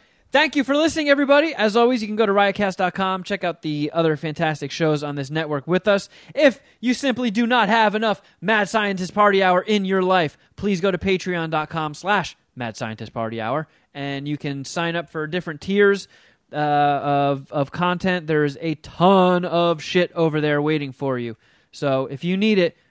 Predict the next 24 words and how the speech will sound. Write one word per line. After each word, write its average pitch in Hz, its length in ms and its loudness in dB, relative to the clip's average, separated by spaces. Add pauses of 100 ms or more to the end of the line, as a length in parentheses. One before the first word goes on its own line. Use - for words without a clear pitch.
(160)
we 139 180 2
got 147 260 4
it. 107 100 -6 (340)
And 147 540 -4
in 147 160 -14
case 185 260 -2
you're 190 120 0
wondering, 190 340 -2
"Ah, 196 180 0
well, 175 140 2
fuck, 180 340 -2
they've 170 140 -2
been 165 100 -2
doing 165 200 0
Patreon 160 480 -4
for 156 120 -2
a 151 60 2
while 165 300 2
now, 160 200 -2
I'm 156 100 -10
late 156 180 -6
to 151 80 -10
the 139 80 -8
party," 160 420 -2